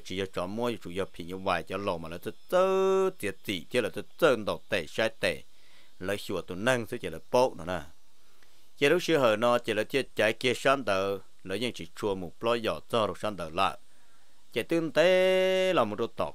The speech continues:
can tờ chỉ tự mua ô tô cái ti ô tô cái ti nào mà những lầu một nông nhông rồi đó hãy chọn tờ tủ giờ xem blong thiết tủ giờ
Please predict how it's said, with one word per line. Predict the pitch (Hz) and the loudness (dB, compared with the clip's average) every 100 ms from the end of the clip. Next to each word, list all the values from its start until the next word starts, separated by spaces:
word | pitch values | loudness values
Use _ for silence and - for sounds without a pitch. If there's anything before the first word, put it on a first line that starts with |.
| - | 4
can | 139 139 | 6 6
tờ | 110 101 | 4 0
chỉ | - 90 | 0 -4
tự | - 98 78 | -2 -2 -2
mua | 101 139 127 113 107 - | -4 -2 0 0 -2 -4
ô | 127 131 | 0 0
tô | - 147 127 - | 2 2 2 0
cái | 95 - | -6 -2
ti | 127 110 - - - - - - - - - | 0 -2 -6 -12 -12 -12 -12 -12 -12 -10 2
ô | 156 | 4
tô | 143 | 4
cái | 131 | 0
ti | - 147 | 0 2
nào | 127 | 2
mà | 107 | 2
những | 110 135 123 | 0 -2 2
lầu | 117 104 | 2 2
một | 127 | 2
nông | 127 151 151 | -2 -2 2
nhông | 151 135 | 4 4
rồi | 98 | 0
đó | 113 127 - | 0 -2 -4
hãy | - 95 | -6 -6
chọn | - 135 110 | 2 4 4
tờ | 101 87 - | 2 -2 -4
tủ | - 90 | -8 -6
giờ | 90 117 | 0 0
xem | - 101 101 | 2 -4 -2
blong | 135 143 117 - | 2 2 2 -2
thiết | 123 127 - | 0 -2 -2
tủ | 87 80 | -8 -8
giờ | 87 120 113 95 | 0 2 2 0